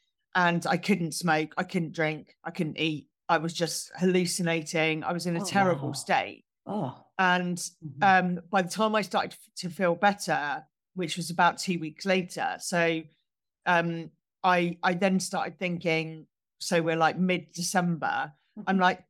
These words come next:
Speaker 1: "Do I go back to smoking and drinking for a couple of weeks and then quit on the first of January? Or do I take the couple of weeks that I've been lying in bed and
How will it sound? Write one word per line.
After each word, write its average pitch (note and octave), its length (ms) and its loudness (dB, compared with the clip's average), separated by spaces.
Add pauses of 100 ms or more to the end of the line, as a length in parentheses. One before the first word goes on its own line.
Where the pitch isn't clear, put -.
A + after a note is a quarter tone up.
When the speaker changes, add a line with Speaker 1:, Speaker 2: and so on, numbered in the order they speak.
Speaker 1:
"Do A#3+ 180 4
I B3 160 6
go A3 200 -2
back A#3 300 -6
to G3+ 100 -10
smoking F#3 540 -6
and F3 100 -2
drinking D#3 800 -4 (560)
for F3 460 4
a F#3 60 -2
couple F3+ 300 2
of D#3+ 100 -2
weeks F3+ 400 0
and F3 140 -2
then F3 280 -2
quit F#3+ 340 -2
on E3+ 160 -2
the E3 80 -12
first E3+ 340 0
of D3 80 -14
January? E3+ 800 -2 (260)
Or G3 300 6
do G3 140 2
I F#3+ 60 4
take A#3 320 0
the G#3+ 80 -10
couple G3 280 -2
of E3+ 120 -6
weeks F3+ 320 -4
that - 120 -4
I've F3+ 160 0
been F3 160 -2
lying D#3+ 320 2
in D3+ 80 -10
bed G#2+ 400 0 (920)
and F3+ 280 2